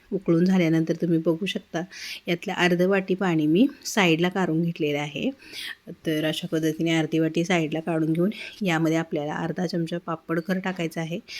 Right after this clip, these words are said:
आणि चवीप्रमाणे मीठ टाकायचं आहे. आणि आता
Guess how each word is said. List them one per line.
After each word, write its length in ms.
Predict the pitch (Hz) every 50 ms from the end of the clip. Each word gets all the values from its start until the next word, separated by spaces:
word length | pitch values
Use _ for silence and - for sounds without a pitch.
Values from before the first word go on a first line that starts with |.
| - - - - -
आणि 200 | - 156 156 160
चवीप्रमाणे 800 | 160 - 175 156 151 151 - - - 156 156 156 151 160 - 349 359 - _ _ _
मीठ 200 | 226 202 190 185 190 -
टाकायचं 380 | 175 156 - 139 131 - -
आहे. 220 | 147 143 147 143 - - _ - - - - - - - -
आणि 260 | - 156 151 151 151
आता 320 | 160 160 - 180 175 233